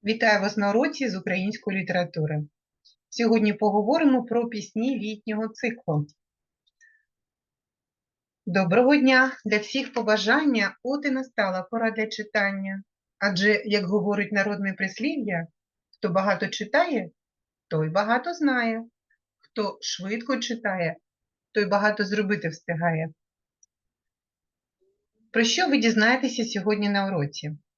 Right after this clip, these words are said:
Які пісні називають русальними і купальськими? Чому наші пращури боялися русалок? Навіщо хлопці і дівчата стрибають через багаття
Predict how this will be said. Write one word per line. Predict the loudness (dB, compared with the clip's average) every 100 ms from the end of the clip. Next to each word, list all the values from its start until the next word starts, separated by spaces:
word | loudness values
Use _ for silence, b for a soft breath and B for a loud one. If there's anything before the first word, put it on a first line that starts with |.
| _ _ _ _ -4
Які | -2 -2 -2
пісні | -2 -2 2 4
називають | 4 4 2 4 4 0 -2
русальними | -2 0 2 4 4 2 0
і | -6
купальськими? | -12 0 2 2 -2 -8 -6 -4 -6 _ _ _ _ _ _ _ _ _
Чому | -10 0 2
наші | 4 4 0
пращури | -2 2 2 0 -2 -2 0
боялися | 0 0 0 -2 -6 -6
русалок? | -6 -4 -2 -2 -4 -8 _ _ _ _ _ _ _ _ _ _ _ _ -2
Навіщо | 0 2 0 0 -4
хлопці | 2 2 2 -2
і |
дівчата | -4 -4 0 0 2
стрибають | -2 0 0 4 4 4 0
через | -2 -2 0
багаття | 0 0 0 -2 -6 -8